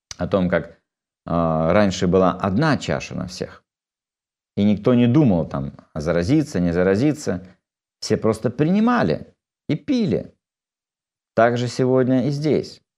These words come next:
В этом есть особое благословение. Есть, а, такая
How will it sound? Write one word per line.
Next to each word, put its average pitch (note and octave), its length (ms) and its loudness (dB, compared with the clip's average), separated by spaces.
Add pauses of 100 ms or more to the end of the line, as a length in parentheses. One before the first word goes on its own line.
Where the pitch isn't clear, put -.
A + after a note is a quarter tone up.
(1300)
В E2 140 -8
этом G#2+ 260 2
есть G2+ 300 0
особое G2 480 2
благословение. G2+ 880 -2 (500)
Есть, A#2 260 -2 (380)
а, F2 640 0
такая G2 600 0